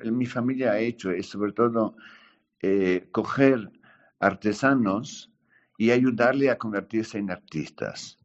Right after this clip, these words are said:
Entonces, le tomaban bajo su protección, eh, les enseñaba de los estudios de los grandes maestros, como Verrocchio,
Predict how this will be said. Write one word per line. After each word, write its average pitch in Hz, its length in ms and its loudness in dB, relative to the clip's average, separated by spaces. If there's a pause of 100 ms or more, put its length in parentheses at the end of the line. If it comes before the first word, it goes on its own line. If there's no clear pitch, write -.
(480)
Entonces, 107 560 2
le 107 640 8 (500)
tomaban 117 420 4 (140)
bajo 104 300 -4
su 95 140 -14
protección, 98 840 -4
eh, 87 540 -6
les 90 300 -4
enseñaba 104 640 0 (120)
de 95 160 -4
los 120 220 6
estudios 135 640 2
de 110 100 -6
los 104 160 -8
grandes 107 300 -8
maestros, 101 480 -12
como 85 280 -10
Verrocchio, 90 720 2